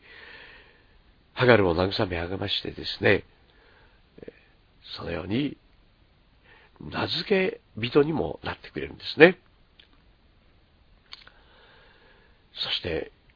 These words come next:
そのイシュマエルというハガルの子は、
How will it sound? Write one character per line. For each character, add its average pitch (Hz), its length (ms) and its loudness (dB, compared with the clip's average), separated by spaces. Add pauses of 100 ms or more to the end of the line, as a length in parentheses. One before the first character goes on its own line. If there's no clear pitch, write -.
そ - 180 -4
の 82 140 -2
イ 90 60 -4
シ - 140 -2
ュ 95 40 -4
マ 87 120 0
エ 90 40 -2
ル 87 100 -4
と - 140 -4
い 123 160 4
う 117 140 0 (540)
ハ - 120 -8
ガ 107 120 2
ル 90 60 -6
の 82 100 -6
子 95 120 0
は、 107 180 2